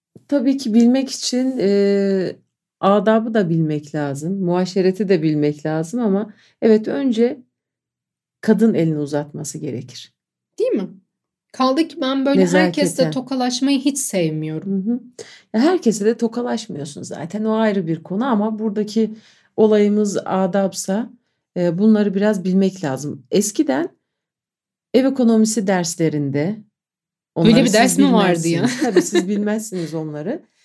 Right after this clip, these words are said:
Speaker 1: Eskiden, e, işte bir, e, kadın nasıl olmalı, erkek nasıl olmalı diye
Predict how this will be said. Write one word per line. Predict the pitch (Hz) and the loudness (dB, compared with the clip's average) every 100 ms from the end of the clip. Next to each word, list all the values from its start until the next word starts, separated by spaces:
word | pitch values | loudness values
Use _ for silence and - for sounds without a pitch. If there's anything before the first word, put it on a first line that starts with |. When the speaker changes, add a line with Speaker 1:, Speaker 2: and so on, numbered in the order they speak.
| _ _ | _ _
Speaker 1:
Eskiden, | 220 214 254 233 247 - | -6 -6 -6 -6 -6 -6
e, | - 90 - | -6 -6 -6
işte | - 190 - 214 208 208 _ - | -8 -8 0 0 0 -4 _ -2
bir, | 214 202 - | 0 0 -2
e, | 175 175 175 175 165 - - _ _ _ _ | -4 -2 0 0 0 -4 -12 _ _ _ _
kadın | - 180 202 175 | -2 2 2 2
nasıl | 180 180 240 | 0 0 2
olmalı, | 233 226 220 226 - | 4 4 2 0 -2
erkek | 190 190 208 208 | -6 -4 -6 -4
nasıl | 202 196 185 | -4 -2 -2
olmalı | 175 175 170 156 143 | 0 0 0 -2 -4
diye | 180 277 - | -4 -4 -4